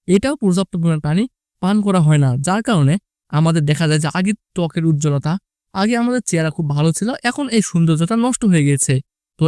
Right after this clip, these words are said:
এই পানি যখন আমরা বেশি করে সেবন করব, পানি আমাদের ভিতরে, শরীরের ভিতর থেকে পরিষ্কার রাখে এবং ত্বকের উজ্জ্বলতা বাড়াতে সাহায্য করে। এই জন্য আমাদের উচিত হবে ক্ষতিকর যে সকল খাবার রয়েছে এবং যে সকল কাজ আমাদের জন্য ক্ষতিকর,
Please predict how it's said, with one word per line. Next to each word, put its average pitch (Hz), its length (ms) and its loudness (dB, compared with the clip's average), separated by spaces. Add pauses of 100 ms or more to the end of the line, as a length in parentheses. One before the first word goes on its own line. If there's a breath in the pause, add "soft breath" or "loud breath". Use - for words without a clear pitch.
(120)
এই 170 100 4
পানি 165 340 2
যখন 262 220 0
আমরা 185 280 2
বেশি 147 220 -2
করে 160 160 0
সেবন 139 240 -2
করব, 147 200 0 (440)
পানি 185 220 2
আমাদের 254 260 -2
ভিতরে, 165 260 2
শরীরের 151 280 2
ভিতর 143 240 0
থেকে 254 240 -4
পরিষ্কার 160 380 -2
রাখে 135 260 -2 (360)
এবং 151 220 2
ত্বকের 247 320 -2
উজ্জ্বলতা 160 400 0 (320)
বাড়াতে 214 300 0
সাহায্য 156 380 0
করে। 131 200 0 (520)
এই 220 140 6
জন্য 269 200 0 (100)
আমাদের 147 320 4
উচিত 170 320 0
হবে 151 160 4 (380)
ক্ষতিকর 262 380 2
যে 190 140 2
সকল 165 240 -2
খাবার 139 360 0
রয়েছে 151 320 0 (340)
এবং 147 240 2
যে 180 140 4
সকল 269 260 -2
কাজ 165 320 -2
আমাদের 151 320 0
জন্য 147 200 2
ক্ষতিকর, 180 420 -2